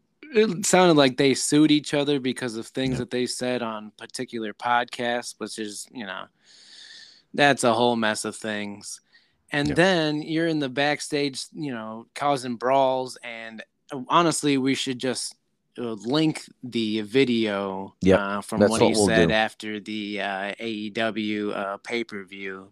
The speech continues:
Speaker 1: But,
Speaker 2: Mm-hmm.
Speaker 1: uh, very, uh, um, explicitives, uh, were flying all over the place, uh, talking about, uh, Kurt Cobain and also talking about, um,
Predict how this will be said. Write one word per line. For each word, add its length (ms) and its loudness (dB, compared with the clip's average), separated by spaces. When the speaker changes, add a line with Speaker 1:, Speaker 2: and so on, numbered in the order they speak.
Speaker 1:
But, 200 -4
Speaker 2:
Mm-hmm. 260 0
Speaker 1:
uh, 40 -2
very, 420 6
uh, 340 0
um, 420 0
explicitives, 1160 0
uh, 320 -4
were 100 -4
flying 480 -6
all 240 -2
over 220 -4
the 60 -6
place, 520 -6
uh, 340 -4
talking 340 -4
about, 380 -4
uh, 360 -6
Kurt 220 -10
Cobain 420 -8
and 240 -6
also 380 4
talking 460 2
about, 500 -4
um, 520 -10